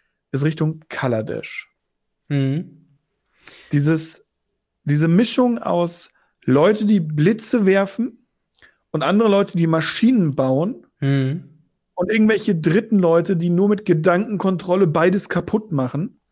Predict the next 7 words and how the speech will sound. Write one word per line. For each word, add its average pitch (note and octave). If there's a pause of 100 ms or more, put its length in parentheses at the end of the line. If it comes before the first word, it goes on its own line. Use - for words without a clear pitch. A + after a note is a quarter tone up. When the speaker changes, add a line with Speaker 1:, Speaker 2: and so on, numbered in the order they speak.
(440)
Speaker 1:
ähm, D3+ (480)
das E3+ (460)
spiegelt -
für F#3+
mich F#3
Magic D3
wider. B2